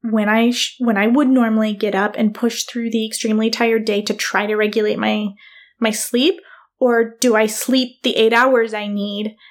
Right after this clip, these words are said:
And she's like, "If it is possible, if you don't have anything going the next day, sleep the eight hours because your hormones are already a mess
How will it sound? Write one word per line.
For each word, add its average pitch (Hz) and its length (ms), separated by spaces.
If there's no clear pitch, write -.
And 240 60
she's 233 120
like, 214 380
"If 220 220
it 220 120
is 254 140
possible, 214 480
if - 180
you 208 60
don't 208 140
have 208 180
anything 208 400
going 185 240
the 214 80
next 233 240
day, 254 300
sleep 233 400
the - 140
eight 104 160
hours - 420
because - 300
your 226 100
hormones 220 540
are 196 140
already 262 360
a 349 60
mess 330 420